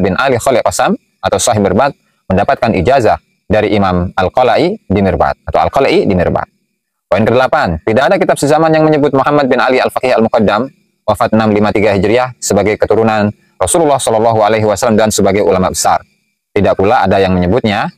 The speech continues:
mempunyai gelar Al-Faqih Al-Muqaddam. Poin kesembilan, tidak ada kitab sezaman abad lima sampai delapan Hijriah yang menyebutkan bahwa Jadid adalah saudara dari Alwi bin Ubaidillah.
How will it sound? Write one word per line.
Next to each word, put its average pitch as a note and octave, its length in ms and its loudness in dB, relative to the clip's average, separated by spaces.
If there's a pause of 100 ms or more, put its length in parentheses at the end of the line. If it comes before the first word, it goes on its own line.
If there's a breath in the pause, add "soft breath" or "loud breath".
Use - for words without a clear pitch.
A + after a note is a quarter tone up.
(100)
mempunyai F#2+ 360 0
gelar G2 200 2
Al-Faqih F#2 400 -2
Al-Muqaddam. E2+ 480 0 (720)
Poin B2+ 160 2
kesembilan, G#2+ 640 0
tidak G#2 240 0
ada B2+ 160 2
kitab C#3 160 0
sezaman C#3+ 400 0
abad A2 320 0
lima B2+ 320 2
sampai A2+ 320 0
delapan G#2+ 320 2
Hijriah A2+ 400 2 (400)
yang F#2+ 160 2
menyebutkan A#2 480 0
bahwa G#2 240 2
Jadid B2+ 240 2
adalah G#2+ 320 2
saudara A2 320 2
dari F#2+ 300 2
Alwi G#2 400 0 (100)
bin F#2 160 0
Ubaidillah. E2 460 0